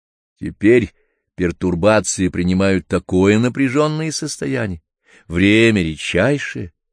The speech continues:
время грозное, время решительное. Когда происходит кружение в центре колокола, тогда совершается очень важное явление соединения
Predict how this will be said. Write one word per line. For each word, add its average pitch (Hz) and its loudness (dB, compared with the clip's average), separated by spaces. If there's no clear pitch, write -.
время 80 -2
грозное, 90 0
время 82 -2
решительное. 92 -6
Когда 147 2
происходит 175 0
кружение 156 2
в - -6
центре 90 0
колокола, 98 0
тогда 76 -8
совершается 82 -4
очень 80 -6
важное 85 -2
явление 95 -2
соединения 104 0